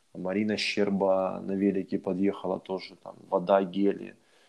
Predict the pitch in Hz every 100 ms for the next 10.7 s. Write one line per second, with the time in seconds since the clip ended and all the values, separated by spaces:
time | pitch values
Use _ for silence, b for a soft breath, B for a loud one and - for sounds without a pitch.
0 | _ 98 - 104 101 92 - - 92 -
1 | 90 107 104 98 95 92 - 101 101 95
2 | 95 92 95 104 135 117 92 - - -
3 | - - _ - - - - 98 - -
4 | - - - 98 95 - 87 - 92 -
5 | - - - 107 110 101 101 98 95 b
6 | b b b b b b - 98 101 104
7 | 147 123 101 104 95 - 87 - 90 90
8 | 90 85 _ _ _ _ _ _ - _
9 | _ 107 - 117 104 101 107 104 101 104
10 | 107 113 101 98 - B B